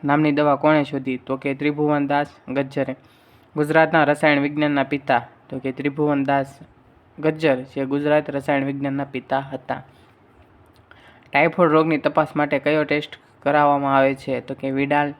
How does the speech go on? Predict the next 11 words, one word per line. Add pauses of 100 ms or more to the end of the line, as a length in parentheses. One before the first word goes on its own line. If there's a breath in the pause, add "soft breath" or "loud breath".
(140)
ટેસ્ટ.
ટાઇફોઇડમાં
શરીરના
કયા
અંગને
પ્રભાવિત (1080 soft breath)
કરે
છે?
તો
કે
આંતરડાને.